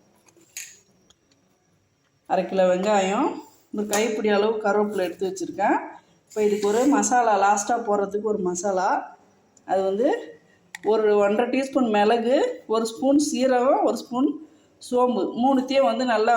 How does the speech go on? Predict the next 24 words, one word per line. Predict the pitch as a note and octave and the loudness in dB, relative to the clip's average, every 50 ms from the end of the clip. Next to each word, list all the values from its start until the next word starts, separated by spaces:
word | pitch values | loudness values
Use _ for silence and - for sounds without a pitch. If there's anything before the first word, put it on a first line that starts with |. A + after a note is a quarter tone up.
| A3 | 2
வந்து | G#3 G#3 A3 B3+ B3+ | 0 0 -2 -2 -2
நைஸா | A3 G#3+ A3 A3 - A#3+ A3+ G#3+ | -2 -2 -2 -2 0 0 0 0
வந்து | G3 A3 C#4+ C#4 - | 0 0 -2 -2 0
பொடி | A#3 A3 A#3+ A#3+ A#3 | -2 -2 -2 -2 -4
பண்ணி | A3+ G#3 G3 F#3 | -4 -4 -4 -4
வச்சுக்கலாம். | F3+ F3 - G#3 F#3 F#3 F3+ F#3 G#3+ D#4 G#4 - - - - _ _ _ _ _ _ _ _ _ _ _ - - - | -6 -6 -8 -10 -8 -4 -2 -2 0 -2 -2 -4 -10 -18 -20 _ _ _ _ _ _ _ _ _ _ _ -12 -10 -6
இந்த | G#3 A3 A3+ A3+ | -4 -4 -2 0
மாதிரி | A#3 A#3+ B3+ B3 A#3+ | 0 0 0 0 0
ஒண்ணுக்கு | A#3+ B3+ C4 B3+ C4 A3+ | 0 0 0 0 0 0
ரெண்டா | A3+ A3+ A3+ A#3+ B3 B3 A#3 A3+ | 0 0 2 2 2 2 2 0
வந்து | A3+ C4 D4+ - B3 | 0 -2 -2 0 2
பவுடர் | A3+ A3+ A3+ A3+ A3 A3 | 2 2 2 0 0 0
பண்ணிக்கலாம். | G#3+ G3 G3 F#3 E3+ F#3 F#3+ G#3+ B3+ A3 - - - - - - - _ _ | -2 -2 0 0 0 0 0 0 0 0 0 -2 -4 -8 -14 -18 -20 _ _
இது | - G3 G3 F#3+ G3 | -2 0 2 2 2
ஓரமா | G3+ G3 G3+ G3+ G3+ G3+ F#3+ | 2 2 2 0 0 0 0
இருக்கட்டும். | F#3+ F#3+ - G#3 G3+ - B3 D4 A4 - - - - - - _ _ _ _ - - - | -2 -2 -4 -6 -2 0 2 2 2 0 -2 -4 -10 -14 -20 _ _ _ _ -14 -8 -4
நான் | G3+ G3+ G3 | -2 -2 0
இப்போ | G3+ G3+ G#3 | 0 -2 -2
ஒரு | G3+ G#3 - | -2 0 0
பேன் | G#3+ G#3+ A3+ A3+ A3 G#3 G3 | 2 2 2 2 0 0 0
ஒண்ணு | G3 F#3+ F#3+ F#3 | 0 0 0 -2
வச்சுட்டேன். | F3+ - - - - G#3+ A#3+ D4 E4+ - - - - - _ _ _ _ _ _ _ _ _ _ _ _ _ _ _ _ _ | -2 -6 -6 -4 -2 0 2 2 0 -2 -4 -10 -18 -20 _ _ _ _ _ _ _ _ _ _ _ _ _ _ _ _ _
இப்போ | _ - F3 F3 E3+ G3+ | _ -14 -12 -4 -2 0
தண்ணி, | G3 G3+ G#3 G#3 G3 | 0 0 0 0 0